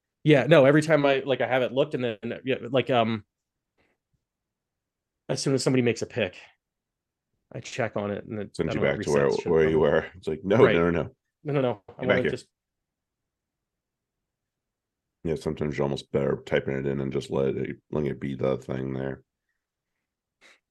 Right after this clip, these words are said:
Speaker 2: Um, what
Speaker 1: So I'm
Speaker 2: are
Speaker 1: definitely
Speaker 2: Ooh, Van der Fleer, that's a good one. What are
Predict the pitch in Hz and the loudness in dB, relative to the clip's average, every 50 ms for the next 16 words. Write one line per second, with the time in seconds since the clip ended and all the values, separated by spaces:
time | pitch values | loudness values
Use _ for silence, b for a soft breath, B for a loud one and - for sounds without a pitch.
0 | _ - - - 73 76 71 69 71 69 69 69 69 67 67 69 69 69 _ _ | _ -20 -14 -10 -8 -6 -4 -4 -4 -4 -6 -6 -6 -6 -8 -8 -10 -14 _ _
1 | _ _ _ - _ _ _ _ _ _ _ _ _ _ _ _ _ _ _ _ | _ _ _ -20 _ _ _ _ _ _ _ _ _ _ _ _ _ _ _ _
2 | - - 92 107 127 139 135 135 131 127 120 107 - 107 - - 117 117 - _ | 0 2 4 6 8 8 8 8 8 8 6 6 6 4 0 -8 -10 -12 -14 _
3 | _ _ _ _ _ _ _ - 80 76 67 65 64 - - 80 76 69 65 65 | _ _ _ _ _ _ _ -6 -4 -4 -4 -6 -8 -6 -4 -2 -2 -2 -4 -4
4 | - - 69 67 67 69 67 - 69 69 69 65 69 64 62 - _ _ b b | -4 -2 -2 0 0 -2 -2 -2 -2 -4 -2 -2 -2 -4 -6 -8 _ _ b b
5 | b b b b b - 80 101 113 135 139 139 139 135 135 135 131 123 131 | b b b b b 0 2 4 6 6 6 8 8 6 6 6 4 2 0